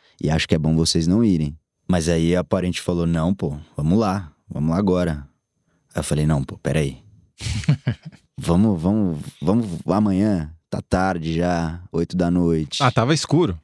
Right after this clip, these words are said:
Speaker 1: Já, tava escuro, oito, oito e meia da noite. "Vamos fazer o seguinte, eu, me dá seu telefone, eu, você pega o meu telefone, a gente troca ideia, amanhã a gente volta aqui,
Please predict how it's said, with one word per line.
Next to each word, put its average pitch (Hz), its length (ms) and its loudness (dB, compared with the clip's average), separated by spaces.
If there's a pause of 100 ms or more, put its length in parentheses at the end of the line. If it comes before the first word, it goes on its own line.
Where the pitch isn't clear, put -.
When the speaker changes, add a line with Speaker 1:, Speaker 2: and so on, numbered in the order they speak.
Speaker 1:
Já, 71 220 0
tava - 180 -12
escuro, 76 500 -2
oito, 73 240 0
oito 73 200 0
e - 20 -2
meia 73 180 0
da - 140 -4
noite. - 360 -8 (640)
"Vamos 87 160 0
fazer 95 180 4
o - 20 0
seguinte, 76 380 -2
eu, - 60 -2 (320)
me 82 120 4
dá 82 180 2
seu - 140 0
telefone, 82 880 -2
eu, - 140 -4 (200)
você - 140 0
pega 80 220 0
o 80 40 0
meu 80 120 2
telefone, 71 720 -2 (680)
a 80 60 0
gente 71 260 0
troca 73 340 0
ideia, 73 420 0
amanhã 78 260 0
a 78 40 0
gente 80 240 -6
volta 80 300 0
aqui, 82 340 -4